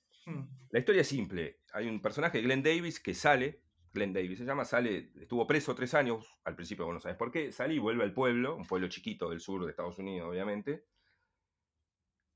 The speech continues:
Speaker 2: Y bueno, sale, este, mientras estuvo preso, la madre está, se murió,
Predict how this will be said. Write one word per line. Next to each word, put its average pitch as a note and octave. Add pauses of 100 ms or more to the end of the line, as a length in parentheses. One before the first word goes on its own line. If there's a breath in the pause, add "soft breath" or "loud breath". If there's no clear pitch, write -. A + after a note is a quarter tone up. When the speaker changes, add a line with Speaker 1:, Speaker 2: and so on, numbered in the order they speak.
(180)
Speaker 2:
Y A2+
bueno, D2
sale, A#2+
este, E2+
mientras F2
estuvo G2+
preso, A2
la D#2+
madre F#2
está, -
se -
murió, A2+